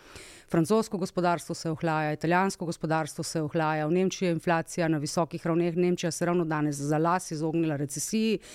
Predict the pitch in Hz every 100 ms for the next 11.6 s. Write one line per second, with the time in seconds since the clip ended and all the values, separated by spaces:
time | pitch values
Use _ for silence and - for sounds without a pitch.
0 | - - - 165 156 196 208 185 165 175
1 | 175 - 160 - 147 135 170 170 160 151
2 | - 151 156 156 - 156 147 151 156 151
3 | 139 143 139 131 151 151 151 131 139 -
4 | 143 202 - - - - 190 180 - -
5 | 208 - 185 185 175 151 151 165 185 170
6 | 156 202 - 220 202 202 185 - 165 151
7 | 202 208 190 180 180 175 156 143 151 185
8 | 170 160 151 - 202 180 175 151 - 160
9 | 170 151 147 147 196 190 180 160 - 143
10 | 170 156 143 156 - 156 147 139 160 147
11 | - 127 131 165 185 220